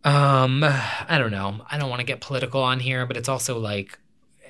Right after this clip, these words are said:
I mean, this pandemic has go-, has gone too far. It is an utter failure what our government is doing. I mean, Congress just was like, "Peace, bye.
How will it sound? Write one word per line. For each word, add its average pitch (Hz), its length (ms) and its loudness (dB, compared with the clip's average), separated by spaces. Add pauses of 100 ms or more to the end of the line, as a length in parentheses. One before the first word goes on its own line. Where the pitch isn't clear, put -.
(380)
I 165 40 -2
mean, 120 380 -4
this 127 180 2
pandemic 131 560 0
has - 100 -12
go-, 135 140 -4
has 120 180 -2
gone 107 260 -4
too - 160 -4
far. 120 440 0
It 123 100 -4
is 113 140 -4
an 127 240 -10
utter 139 240 0
failure 127 680 0 (480)
what 131 180 2
our 135 80 4
government 123 380 -2
is 113 80 -2
doing. 110 560 -4
I 131 40 -2
mean, 120 160 -4
Congress 131 560 2
just 113 240 -6
was 113 140 -8
like, 107 240 -4
"Peace, 165 540 4
bye. 120 580 4